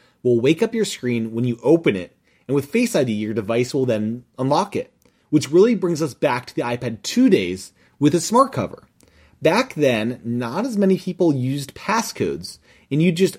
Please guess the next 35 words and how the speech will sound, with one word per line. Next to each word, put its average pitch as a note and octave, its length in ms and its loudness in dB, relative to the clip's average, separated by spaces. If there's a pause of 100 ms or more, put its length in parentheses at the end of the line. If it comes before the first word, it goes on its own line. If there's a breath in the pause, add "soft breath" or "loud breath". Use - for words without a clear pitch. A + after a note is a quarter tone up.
open D#3+ 360 4
the G#3+ 60 0
cover A#2 600 -6
and A2 120 -2
you'd A#2+ 140 0
be B2 120 -4
in C3 320 -2
and C#3 140 -2
using G2+ 280 -2
your A2+ 120 -4
device. - 600 -2 (160)
I - 120 -4
absolutely D3+ 540 0
love B2 560 0
that A#2+ 120 -2
we B2+ 140 0
are A2+ 80 -2
back G2 420 -6
to - 80 -20
this E3 200 -6
reality G#2+ 600 0
with D#3 140 -4
Face A3+ 260 4
I A2+ 80 0
D. - 240 -14 (500 soft breath)
I C3+ 100 0
think F#3+ 200 4
this F#3+ 160 4
is E3 100 -2
a C#3 120 6
win C#3 320 0
for G3+ 100 -6
professionals, B2+ 640 -6
but A#2 180 -10
overall, C3 680 2